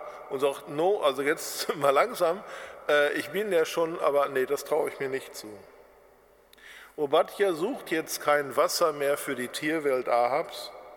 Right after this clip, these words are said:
Obadja sucht nach Auswegen für seine Zukunft. Etwa so auf Augenhöhe mit Mose. Mose aber sprach zum Herrn: „Ach, mein Herr, ich bin von jeher nicht beredet gewesen,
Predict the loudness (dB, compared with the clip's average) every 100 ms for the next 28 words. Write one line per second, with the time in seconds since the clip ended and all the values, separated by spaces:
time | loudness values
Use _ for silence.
0 | -20 -20 -20 -20 -20 -20 -4 0 6 6
1 | 4 0 0 0 -4 -2 0 0 2 2
2 | 2 -2 -4 -2 -2 -6 -8 -6 -4 0
3 | 0 -2 -8 -10 -12 -12 -16 -18 -20 -20
4 | -20 _ _ _ _ _ _ _ -20 -16
5 | -14 2 2 4 2 4 2 4 2 4
6 | 6 6 2 -4 -2 2 2 2 -4 -2
7 | 0 2 2 2 0 0 -8 -18 -18 -20
8 | -20 -20 -20 -20 -2 2 2 4 4 6
9 | 4 2 4 4 4 -2 -4 -2 2 2
10 | 4 2 2 2 0 2 4 4 2 -4
11 | -14 -14 -10 -8 -6 -2 -2 -2 -2 -2
12 | 0 0 2 2 2 0 -4 -4 -2 0
13 | 0 -2 -4 -6 -4 -4 -4 -10 -14